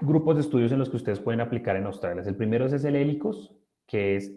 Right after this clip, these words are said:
estudiar inglés, y dentro de esa categoría pueden estudiar inglés, lo que les decían, pueden estudiar para practicar,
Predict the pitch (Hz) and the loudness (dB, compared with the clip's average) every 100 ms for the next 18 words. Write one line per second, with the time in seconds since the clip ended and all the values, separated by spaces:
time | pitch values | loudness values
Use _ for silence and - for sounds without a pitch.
0 | - 113 - 107 95 110 110 139 - - | -10 -10 -2 0 2 2 4 2 2 -8
1 | - 120 101 98 101 98 95 95 98 113 | -10 -6 -4 -4 -2 0 0 0 2 0
2 | 117 127 143 123 104 101 117 104 101 101 | 0 -4 -2 0 2 0 0 -2 -2 -2
3 | 98 92 92 104 143 143 - 95 95 120 | -4 -4 0 2 2 0 -2 -4 -4 -4
4 | 139 135 98 101 101 95 98 101 98 107 | -4 -2 -6 -6 -4 -4 -2 -6 -6 -8
5 | - 98 92 82 | -12 -10 -8 -8